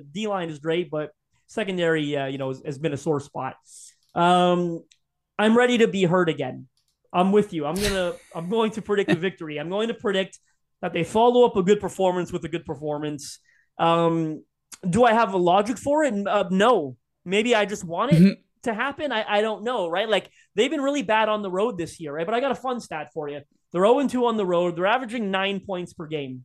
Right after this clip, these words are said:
Speaker 1: on the road. Now, of course, you gotta factor in they only scored three in one of those games, but still, nine points per game on the road. They've only scored eighteen points.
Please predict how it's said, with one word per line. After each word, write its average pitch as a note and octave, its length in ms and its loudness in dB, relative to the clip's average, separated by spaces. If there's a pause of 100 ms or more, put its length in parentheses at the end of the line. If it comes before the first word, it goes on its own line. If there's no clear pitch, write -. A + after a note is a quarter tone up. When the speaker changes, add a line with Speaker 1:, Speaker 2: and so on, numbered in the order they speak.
(120)
Speaker 1:
on D#3+ 160 0
the D3+ 80 -4
road. D3 240 0
Now, D3 140 -2
of C#3+ 100 -8
course, G3+ 380 4 (260)
you F3 80 -2
gotta F#3 160 4
factor E3 440 0
in E3 80 0
they D#3 100 -4
only D#3+ 160 -2
scored D#3 320 -8
three C#3+ 320 -8
in C#3 80 -4
one C#3 160 0
of C3 40 -8
those C3 180 -4
games, C3 260 -4
but E3+ 140 0
still, E3+ 300 2
nine G3+ 300 2
points G#3 280 0
per F#3 100 -2
game E3 260 0
on D#3 80 -2
the D#3 80 -4
road. D3+ 160 -2
They've D#3 100 -2
only F#3+ 140 0
scored F3 220 2
eighteen E3 340 -2
points. C#3+ 400 -14